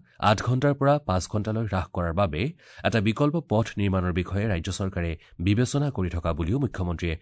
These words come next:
সদৰি কৰে। দুহেজাৰ সাতাইছ চনত অসম বিধানসভাৰ অধিৱেশন ডিব্ৰুগড়ত অনুষ্ঠিত হোৱাৰ কথা উল্লেখ কৰি তেওঁ কয় যে এই উদ্দেশ্যে আন্তঃগাঁথনি উন্নীতকৰণ, বিধায়কৰ আৱাসগৃহ নিৰ্মাণ, অসম বিধানসভাৰ কাৰ্যালয়, মুখ্যমন্ত্ৰীৰ সচিবালয়ৰ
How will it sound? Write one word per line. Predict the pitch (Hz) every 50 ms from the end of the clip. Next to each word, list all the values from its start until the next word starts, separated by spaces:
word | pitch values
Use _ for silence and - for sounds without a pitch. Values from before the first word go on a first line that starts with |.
| - _ -
সদৰি | 110 90 80 76 73
কৰে। | - 87 87 87 - - _ _ _ _ _ _ _ _ _ _ - - _ -
দুহেজাৰ | 95 120 135 139 165 185 135
সাতাইছ | 135 107 113 120 113 -
চনত | 135 131 147 156 - - 104
অসম | 95 - 123 113 113
বিধানসভাৰ | 117 123 123 123 117 127 123 107
অধিৱেশন | 92 - 101 95 98 - 113 113 113
ডিব্ৰুগড়ত | 98 95 82 - 117 117 113 123 117 120 - - 107
অনুষ্ঠিত | 95 95 92 - - - 90
হোৱাৰ | 82 90 87 87 -
কথা | 82 - 92 80 80
উল্লেখ | 82 95 110 110 - -
কৰি | 117 113 110
তেওঁ | - 82 76 76 - 78
কয় | 80 110 165 185 - _ - - - - - -
যে | 92 123 117 104
এই | 104 120
উদ্দেশ্যে | 120 117 151 151 - - 90 82 127 175 - - - - - - 110
আন্তঃগাঁথনি | 117 117 - 156 139 156 147 - 151 160 127
উন্নীতকৰণ, | 117 101 90 90 85 87 85 - 78 76 78 107 175 196 - - - _ - -
বিধায়কৰ | 120 120 139 147 156 147 - 156 - 101
আৱাসগৃহ | 92 87 87 82 90 87 85 87 90 107
নিৰ্মাণ, | 110 90 73 73 98 156 180 - - _ _ _ _ _ _ _ -
অসম | 131 - - - 165 160 131
বিধানসভাৰ | 101 104 104 104 92 95 90 -
কাৰ্যালয়, | 87 85 82 - 101 98 104 113 143 - - -
মুখ্যমন্ত্ৰীৰ | 107 113 - - 151 151 147 151 147 165 156 117
সচিবালয়ৰ | 117 104 - - 110 113 98 78 71 78 107